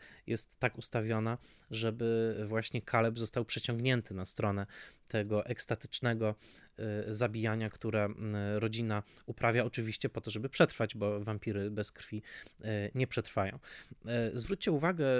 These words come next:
jak ta scena jest zrobiona. To jest małe arcydzieło, zwłaszcza jeżeli mówimy o kinie niskobudżetowym. Zaczyna się od wspaniałego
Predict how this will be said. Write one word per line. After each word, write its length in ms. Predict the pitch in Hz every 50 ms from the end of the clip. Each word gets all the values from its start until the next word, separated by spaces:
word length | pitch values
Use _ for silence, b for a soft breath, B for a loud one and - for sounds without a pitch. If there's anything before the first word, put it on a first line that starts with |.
| 120 120 117
jak 200 | 120 123 - -
ta 80 | 127
scena 260 | - - - 143 135
jest 120 | 127 113 110
zrobiona. 460 | 113 113 113 117 143 143 135 113 98
To 120 | - -
jest 200 | 135 123 110 -
małe 320 | 113 117 123 127 123 120 107
arcydzieło, 580 | 110 113 - - 117 113 113 127 127 131 117
zwłaszcza 320 | 107 104 113 117 - - 117
jeżeli 260 | 117 110 110 110 113
mówimy 360 | 110 113 110 117 117 113 107
o 100 | 104 104
kinie 280 | - - - 127 117 110
niskobudżetowym. 880 | 110 113 - - - 110 113 113 110 113 - - 127 139 135 131 123 - B B B B B B B
Zaczyna 400 | 113 107 113 - - 131 127 117
się 120 | - -
od 100 | 107 -
wspaniałego 680 | - - - - 120 117 117 117 117 117 113 120 110